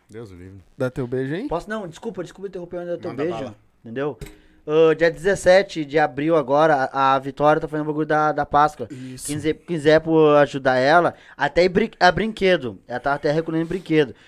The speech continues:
Speaker 3: Chocolate, bala, pirulito, chama nós aqui, até os meus amigos aqui da,
Speaker 4: Isso.
Speaker 3: da Ocius aqui, que nós passamos no contato tudo, quem quiser fortalecer.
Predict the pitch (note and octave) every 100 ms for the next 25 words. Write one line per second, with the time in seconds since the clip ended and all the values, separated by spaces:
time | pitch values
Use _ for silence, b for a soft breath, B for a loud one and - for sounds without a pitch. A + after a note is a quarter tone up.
0 | b - E3 D#3 D3 D3+ D3+ C3 C3 D3
1 | D3 C#3 D#3 D#3 E3 E3 D#3+ D3+ D#3 D3+
2 | - D#3+ E3+ D#3+ D3+ D#3+ D#3+ D#3 D3+ D3
3 | D3+ C#3+ C#3+ C#3 C3+ B G2+ G2+ C3 C3
4 | C3 C#3+ C#3 D3+ D3 C#3+ C#3 C#3 D#3 D#3+
5 | b - C#3 C3+ C3+ C#3+ C#3+ C#3 C3 C3+
6 | - C#3 C#3 C#3+ C3+ C3+ C#3+ C#3+ C3 -
7 | D3+ E3+